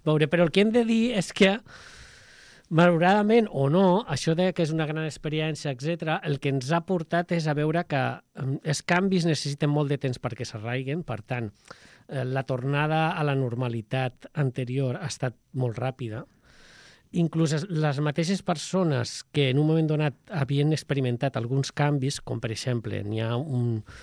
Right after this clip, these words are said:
com un grup, eh, d'homes que presentava com una oportunitat d'avançar cara a més corresponsabilitat, a participar més en les tasques domèstiques i de cura, etcètera.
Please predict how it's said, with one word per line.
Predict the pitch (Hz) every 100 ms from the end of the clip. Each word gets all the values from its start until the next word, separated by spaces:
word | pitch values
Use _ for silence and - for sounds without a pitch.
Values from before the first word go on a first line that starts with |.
| - - -
com | - 127
un | 135 151
grup, | 143 151 135 - - - - - - _ -
eh, | 127 117 113
d'homes | 113 131 131 147 131 110 - -
que | 127 120 120 202 - _
presentava | - 117 117 123 135 135
com | 123
una | 135 139
oportunitat | 131 - 120 107 139 127 - - - - - - - _ -
d'avançar | 151 139 120 120 - 147
cara | 131 135
a |
més | 127 127
corresponsabilitat, | - 123 120 - 113 - 104 101 113 139 143 143
a |
participar | 123 - 117 120 113
més | 120 117
en |
les | 113 -
tasques | 117 - 110
domèstiques | 107 120 113 123 117 110
i | 110
de | 104
cura, | - 135 123 113
etcètera. | 117 139 135 120